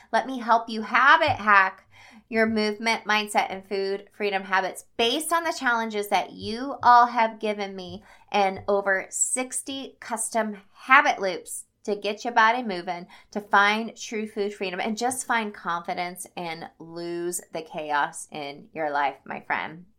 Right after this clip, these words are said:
It can be done. We just gotta do it from a female perspective, and that's where I come into play, girl. All right, thank you so much again for being here. Again, so <laughs> grateful for all of the listeners and for you all being here. If there's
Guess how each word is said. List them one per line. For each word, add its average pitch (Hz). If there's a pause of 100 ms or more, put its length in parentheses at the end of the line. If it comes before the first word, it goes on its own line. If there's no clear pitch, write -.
(100)
It 185
can 269
be 330
done. 277
We 196
just 180
gotta 175
do 180
it -
from 180
a 170
female 170
perspective, 226 (160)
and 180
that's 185
where 185
I 185
come 240
into 277
play, 302
girl. 302 (400)
All 233
right, 226
thank 233
you 269
so 233
much 196
again 196
for 185
being 202
here. 196
Again, 196
so -
<laughs> -
grateful 247 (500)
for 226
all 214
of 220
the 214
listeners 202
and 214
for 240
you 202
all 190
being 190
here. 196
If 240
there's 202